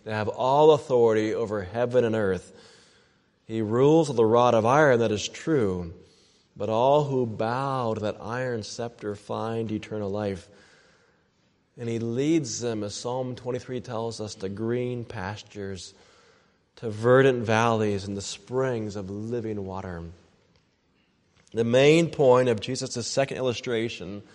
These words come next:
is that he is the door, the one way, and also the true shepherd, as opposed to all the false shepherds who came before him and those who are still coming up to the present hour. Now,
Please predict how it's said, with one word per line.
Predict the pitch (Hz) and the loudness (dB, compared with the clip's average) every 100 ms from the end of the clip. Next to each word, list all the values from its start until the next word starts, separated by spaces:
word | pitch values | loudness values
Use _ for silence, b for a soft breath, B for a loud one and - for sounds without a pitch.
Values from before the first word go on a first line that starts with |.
| b b b b b b | b b b b b b
is | - 110 - | 0 2 4
that | 123 | 2
he | 110 139 143 | 2 2 6
is | 135 - | 6 6
the | 139 | 2
door, | 123 147 123 123 | 8 10 12 10
the | 123 | 8
one | 117 117 127 151 | 6 10 10 10
way, | 147 127 113 120 | 10 10 10 8
and | 117 | 8
also | 123 180 226 - 147 131 127 | 10 10 8 8 8 10 8
the | 139 | 4
true | - - 302 311 | 2 0 4 4
shepherd, | - 135 107 101 92 98 98 b b b b | 4 2 2 0 -2 -4 -8 b b b b
as | 135 143 | -2 0
opposed | 151 147 151 160 156 | 0 4 8 8 8
to | |
all | - 147 165 180 180 | 4 8 10 12 10
the | 156 | 8
false | 143 147 139 123 | 4 4 4 2
shepherds | 123 104 - 90 - | -2 -6 -4 -6 -4
who | 107 | -6
came | - 117 120 | 0 0 2
before | 113 - 107 | 0 0 -2
him | 95 101 98 B B B - | -2 -4 -6 B B B -12
and | 113 | -2
those | 123 135 - | 0 0 -2
who | 135 | -4
are | 120 | -4
still | - 135 123 | 0 0 0
coming | - 120 120 101 | 0 -4 -2 -2
up | 113 | -4
to | |
the | 110 | -6
present | 110 107 110 | -4 -4 -4
hour. | 110 98 82 76 110 _ b b b b b b b b b b - | -4 -6 -6 -10 -16 _ b b b b b b b b b b 2
Now, | 143 | 4